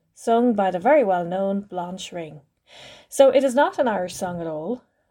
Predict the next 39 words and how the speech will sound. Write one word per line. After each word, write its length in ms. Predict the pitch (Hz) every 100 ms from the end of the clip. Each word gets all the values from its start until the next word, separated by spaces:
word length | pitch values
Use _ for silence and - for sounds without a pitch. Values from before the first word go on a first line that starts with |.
| -
but 220 | 180 175 -
American, 680 | 175 196 294 - 185 190 - - - _
and 100 | 220
we 120 | 233
thank 320 | 240 196 202 220
you 100 | 208
once 220 | 226 269
again 400 | 269 240 247 302 - _
for 220 | - 214 -
adding 340 | 196 214 247 247
another 300 | 233 185 202
hit 340 | 220 185 -
to 160 | - 202
our 160 | 190
long 280 | 185 180 208
list 300 | 190 180 -
of 100 | 208
Irish 360 | 180 180 202 -
classics 640 | 277 269 - - - - - - - _
that 240 | 233 226 220
we 240 | 262 269
have 160 | 285 285
adopted 480 | 262 196 - 208
to 80 | -
be 180 | 208 196
our 240 | - 190
own. 380 | 233 202 165 170 _ _ - - _ -
It 160 | 247
is 180 | 247 240
sometimes 1160 | - - 277 302 294 - 262 254 262 254 262 -
called 600 | - 269 294 277 285 - 208
My 240 | 196 196
Irish 260 | 185 190 208
Molly 340 | 185 185 180
O 80 | 170
too, 480 | - 339 233 220 285 _ _ - _ -
which 240 | 247 -
means 400 | 294 330 349 330
the 240 | 285 262